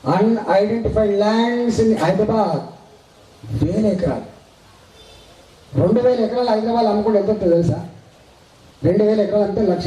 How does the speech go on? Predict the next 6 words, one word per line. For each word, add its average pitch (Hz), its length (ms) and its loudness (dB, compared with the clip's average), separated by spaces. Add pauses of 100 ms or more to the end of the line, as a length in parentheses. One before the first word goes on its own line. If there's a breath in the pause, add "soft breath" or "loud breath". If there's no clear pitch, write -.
కోట్లు 170 200 0
వస్తాయి - 200 -12 (600)
తెలుసా? - 240 0 (1800)
యాభై 165 280 0
వేల, 151 160 -4 (220)
యాభై 151 180 0